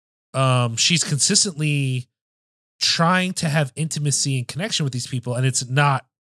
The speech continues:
going well. Uh, and she is frustrated,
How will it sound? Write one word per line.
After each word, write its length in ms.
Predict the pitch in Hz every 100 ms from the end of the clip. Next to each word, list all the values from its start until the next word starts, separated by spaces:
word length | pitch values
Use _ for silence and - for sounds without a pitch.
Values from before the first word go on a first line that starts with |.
| _
going 380 | - 127 120 104
well. 320 | 101 82 - _ _ _ _ _ -
Uh, 320 | 113 110 110
and 120 | 104
she 340 | 104 - 151 131
is 500 | 120 113 101 - - _ _ _ _
frustrated, 1120 | - - 180 - - 165 156 151 151 143 139